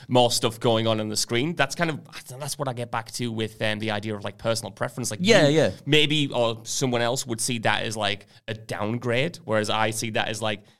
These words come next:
Speaker 1: the ideal, right? I
Speaker 2: No,
Speaker 1: don't
Speaker 2: no,
Speaker 1: know.
Speaker 2: I mean that, like, if you had a system, for example, the PlayStation five Pro, that just, the, the games are really well optimized for it, and their four K sixty is their benchmark, and that's what they're locked to,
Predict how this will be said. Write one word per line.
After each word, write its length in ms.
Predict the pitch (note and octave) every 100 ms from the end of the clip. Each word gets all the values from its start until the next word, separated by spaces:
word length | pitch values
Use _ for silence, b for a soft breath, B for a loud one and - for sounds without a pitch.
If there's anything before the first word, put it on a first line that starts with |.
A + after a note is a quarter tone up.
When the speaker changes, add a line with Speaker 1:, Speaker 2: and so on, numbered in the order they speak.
| b
Speaker 1:
the 120 | A#2+
ideal, 480 | A2+ G#2+ A#2+ D#3+ E3
right? 280 | A2 F3 -
I 80 | -
Speaker 2:
No, 80 | E3
Speaker 1:
don't 60 | E3
Speaker 2:
no, 40 |
Speaker 1:
know. 60 | D#3+
Speaker 2:
I 120 | D3
mean 240 | D#3 D#3+ C#3
that, 120 | B2
like, 180 | B2 B2
if 240 | A#2 A#2
you 200 | A#2+ A#2+
had 120 | C#3+
a 40 | D3
system, 320 | D3 - A2+
for 120 | A2+
example, 300 | A2+ A2+ G#2
the 100 | G2
PlayStation 340 | A2 A2 G2 G#2
five 260 | G2+ F#2
Pro, 260 | - G#2 F#2
that 220 | G2+ G2
just, 420 | - G2+ F#2 - -
the, 800 | G#2 - F#2 G#2 A2+ G#2 G#2 A2
the 140 | G2
games 260 | G#2 A#2 A2
are 40 |
really 140 | A2 G2+
well 160 | F#2+ B2
optimized 380 | - C3 B2 -
for 240 | B2 A#2
it, 80 | A2+
and 140 | G#2 G2+
their 100 | G2
four 200 | - A#2
K 120 | A#2
sixty 320 | A2+ A2 A2
is 80 | G2+
their 140 | G#2
benchmark, 440 | F#2+ G#2+ G2+ G2+ F#2+
and 80 | G#2
that's 140 | G2+
what 100 | G2+
they're 140 | F#2+
locked 320 | F#2+ G2+ G2+ -
to, 240 | F#2 F#2